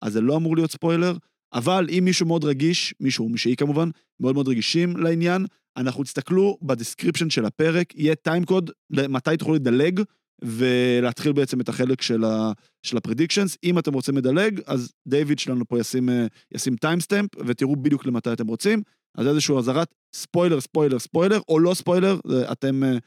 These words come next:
תחליטו איך אתם רוצים, אה, לקרוא לזה, אבל אנחנו עכשיו, אה,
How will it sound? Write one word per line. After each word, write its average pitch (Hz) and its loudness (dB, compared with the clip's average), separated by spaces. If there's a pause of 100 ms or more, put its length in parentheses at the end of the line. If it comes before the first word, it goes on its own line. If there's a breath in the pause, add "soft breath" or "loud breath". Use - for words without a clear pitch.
(160)
תחליטו 131 0
איך 123 -2
אתם 120 0
רוצים, 117 0
אה, 113 4 (360)
לקרוא - 0
לזה, 185 2
אבל 123 0
אנחנו 117 -2
עכשיו, 143 0 (400)
אה, 113 0